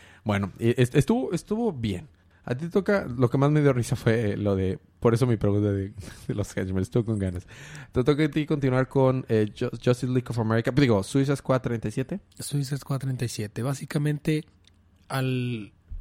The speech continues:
Speaker 2: ha-, al Amanda Waller explotar el servidor, este, Hack se trajo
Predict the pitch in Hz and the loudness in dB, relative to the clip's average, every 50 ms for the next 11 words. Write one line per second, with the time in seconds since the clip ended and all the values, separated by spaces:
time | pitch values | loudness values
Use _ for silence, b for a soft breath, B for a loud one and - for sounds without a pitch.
0 | - - - - - 143 143 147 151 160 147 135 135 131 131 131 127 127 123 123 | -12 -14 -12 -6 -4 -2 -2 0 -2 -2 -2 -2 -2 -2 -2 -2 -2 -4 -4 -4
1 | 120 113 104 - _ - 135 135 147 151 156 151 151 147 151 147 147 - - - | -6 -8 -10 -12 _ -6 -4 -4 -2 -2 0 0 0 0 0 0 -2 -4 -4 -4
2 | 135 131 - 139 143 139 - - 143 131 127 127 139 151 170 - B B B B | -4 -4 -2 -2 -4 -2 -4 -4 -4 -2 -2 0 0 -2 -2 -4 B B B B
3 | B B B B B _ - - _ _ - - 139 135 131 120 - - 143 123 | B B B B B _ -20 -20 _ _ -6 -4 -2 -2 -2 -2 -2 -2 -2 -2
4 | 113 - _ - - _ _ _ _ _ - - - - 151 160 - - - - | -2 -4 _ -20 -20 _ _ _ _ _ -12 -8 -4 -2 -2 -2 -2 -4 -4 -4
5 | 175 147 - 160 151 139 - - 165 156 160 139 151 233 - | -4 -2 0 0 0 -2 -2 0 0 0 0 -2 -4 -10 -18